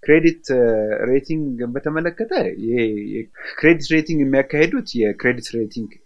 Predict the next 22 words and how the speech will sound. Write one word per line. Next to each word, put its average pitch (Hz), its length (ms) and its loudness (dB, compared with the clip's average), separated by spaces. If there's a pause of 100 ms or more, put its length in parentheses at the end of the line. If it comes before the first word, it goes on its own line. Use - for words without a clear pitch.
(120)
ኤጀንሲ 123 360 4
የሚባሉት 95 480 -8
ናቸው። - 260 -20 (100)
ስለዚህ 104 280 -12
በራሳቸው 107 600 -6
መንገድ፣ 104 420 -6 (640)
እ፣ 104 100 -4
የራሳቸውን፣ 107 720 2
እ፣ - 200 -10
የተለያየ 104 420 -4
ክራይቴሪያ 101 500 -6
ተጠቅመው፣ 165 440 -6 (640)
እ፣ 104 60 -12 (180)
አንድ፣ 120 260 0
የአንድን 110 340 -2
ሀገር 101 240 -4
ክሬዲት 101 360 -6
ሬቲንግ 160 400 -6 (160)
ሚዛን 123 400 6 (320)
ላይ 107 140 -6
ሊያስቀምጡት 101 560 -4
ይችላሉ። - 320 -10